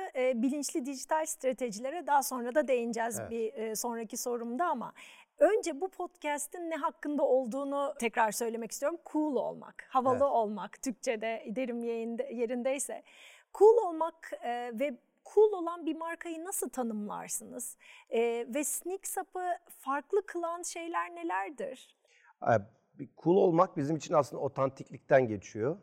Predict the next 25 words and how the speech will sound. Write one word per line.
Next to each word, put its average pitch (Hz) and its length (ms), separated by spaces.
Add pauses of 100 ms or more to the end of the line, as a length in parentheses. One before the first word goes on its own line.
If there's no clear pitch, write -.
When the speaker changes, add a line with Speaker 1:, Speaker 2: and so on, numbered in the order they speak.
(580)
Speaker 2:
Otantikle, 156 680
tüketiciyle, 151 1000 (460)
e, 110 420
marka 135 460
hikayesini 120 760
bir 131 160
arada, 131 580 (500)
e, 104 340
meç 135 300
edip 127 400 (380)
onu 135 260
bir 131 200
bütünlük 143 440
olarak 123 400
arz-, 120 320
bütünsel 131 520
bir 135 100 (380)
pazarlama 123 580
yaklaşımıyla, 123 920 (360)
e, 107 400
bir 143 100
araya 143 260
getirdiğiniz 127 600
dünyayı 123 440
oluşturuyor. 113 720